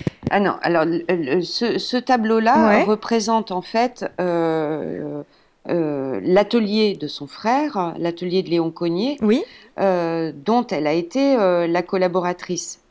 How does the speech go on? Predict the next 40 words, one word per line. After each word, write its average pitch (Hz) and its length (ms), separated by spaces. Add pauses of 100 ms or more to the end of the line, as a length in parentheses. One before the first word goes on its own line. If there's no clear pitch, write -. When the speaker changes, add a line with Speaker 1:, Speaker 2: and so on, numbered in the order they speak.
Speaker 1:
Euh, 160 180
Speaker 2:
D'accord. 190 280
Speaker 1:
elle 175 60
a 175 60
été 185 340
formée 226 640 (220)
par, 151 240
euh, 139 300 (440)
par 156 160
son 156 200
frère 247 640
et, 170 320
euh, 143 240 (500)
et, 165 220
euh, 135 240
a 139 60
travaillé 190 500
au 226 140
sein 190 180
de 180 60
son 170 200
atelier. 165 560 (360)
Et, 185 80 (100)
mais 190 160
il 165 140
y 185 80
a 180 40
un 190 200
autre 311 400
tableau 202 460
qui 190 340
est, 185 140
euh, 160 200 (380)
euh, 170 320
réalisé 180 580
pour 190 180
le 190 140
coup 226 360 (380)
par, 185 280
euh, 156 500